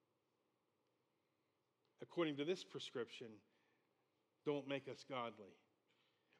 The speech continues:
We need the struggles of life to make us strong. Folks, we don't pretend that our trials never happen so that Christians never suffer.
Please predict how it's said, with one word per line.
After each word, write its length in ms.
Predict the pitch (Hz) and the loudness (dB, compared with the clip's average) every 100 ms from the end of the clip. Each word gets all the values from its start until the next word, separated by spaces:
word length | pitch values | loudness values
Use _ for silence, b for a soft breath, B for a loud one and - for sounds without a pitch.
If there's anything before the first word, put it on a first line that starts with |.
| 135 | 0
We 160 | 151 | 2
need 200 | 151 135 | 4 0
the 60 | 117 | -2
struggles 640 | - - 147 147 147 135 | -4 0 0 2 2 -2
of 100 | 131 113 127 | -4 -8 -4
life 280 | 127 123 - b b - | -2 -4 -6 b b -14
to 60 | 117 110 | -10 -2
make 300 | 113 123 120 123 - 117 117 | 4 4 2 -2 -12 -8 -8
us 200 | - - b b | -10 -18 b b
strong. 560 | - - 131 113 107 95 95 - _ _ _ _ _ _ _ _ _ _ _ _ _ _ _ _ _ b b b b b b | -14 -12 -6 -4 -4 -8 -14 -20 _ _ _ _ _ _ _ _ _ _ _ _ _ _ _ _ _ b b b b b b
Folks, 200 | 160 156 | 4 6
we 120 | 185 | 6
don't 180 | 185 160 | 6 4
pretend 400 | 143 131 170 147 | 0 0 2 4
that 80 | 127 | 6
our 140 | 120 | 4
trials 480 | 117 - 127 120 113 127 | 4 2 4 4 2 0
never 220 | 120 117 - | -2 -2 -2
happen 300 | 135 123 120 | -2 -2 -6
so 160 | - | -8
that 220 | 123 117 - | -8 -8 -2
Christians 420 | 151 - 131 110 | -2 -2 -6 -6
never 280 | 123 113 107 | -4 -6 -6
suffer. 440 | - 123 107 104 | -8 -6 -6 -10